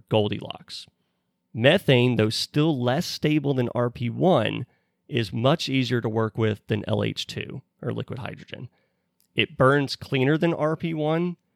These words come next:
and produces more thrust than hydrogen as well. Its density and chemical makeup allows manufacturers to carry less fuel and more oxygen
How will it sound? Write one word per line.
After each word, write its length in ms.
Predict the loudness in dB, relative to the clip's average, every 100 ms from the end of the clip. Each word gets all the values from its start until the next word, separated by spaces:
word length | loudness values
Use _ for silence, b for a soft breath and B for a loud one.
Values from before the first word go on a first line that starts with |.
| _
and 200 | -4 -2
produces 480 | 0 -2 -2 -4 -6
more 260 | -4 -2 -4
thrust 600 | -6 -4 0 0 -2 -10
than 200 | -10 -8
hydrogen 600 | -6 -4 -4 -6 -6 -8
as 200 | -8 -10
well. 500 | -8 -6 -6 -8 -16 -18 _ _ _ _ _
Its 240 | -12 -12 -16
density 720 | -2 0 0 -2 -4 -2 -4
and 180 | -6 -4
chemical 400 | -2 -2 0 -2
makeup 520 | -2 -4 -2 -4 -4 -8
allows 400 | -8 -6 -6 -6
manufacturers 800 | -6 -6 -6 -8 -8 -6 -6 -6
to 120 | -10
carry 360 | -6 -6 -4
less 500 | -6 -4 -2 -2 -4 -8
fuel 500 | 0 2 4 2 -4 _ _
and 160 | -6 -2
more 280 | 0 0 -4 -6
oxygen 600 | -6 -8 -12 -12 -14